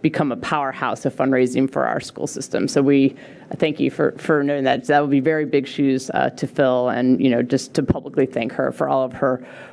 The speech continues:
work on behalf of our school. She's had three girls who have gone through this system, but I know, you know, you walk around,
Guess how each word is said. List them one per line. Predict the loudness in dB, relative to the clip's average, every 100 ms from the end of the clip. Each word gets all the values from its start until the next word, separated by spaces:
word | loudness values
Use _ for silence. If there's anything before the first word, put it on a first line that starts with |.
| 0
work | 2 4 0 0
on | 0 2
behalf | 0 -2 -6
of | -2
our | -2
school. | -2 -2 0
She's | 2 2
had | 0 0
three | 2 4
girls | 4 4
who | 2
have | 2
gone | 0 2
through | 2 2
this | 2 0
system, | -4 2 4 4
but | 4
I | 2
know, | 0 0 0
you | 2
know, | 2
you | 2 2
walk | 2 2
around, | 2 2 2 0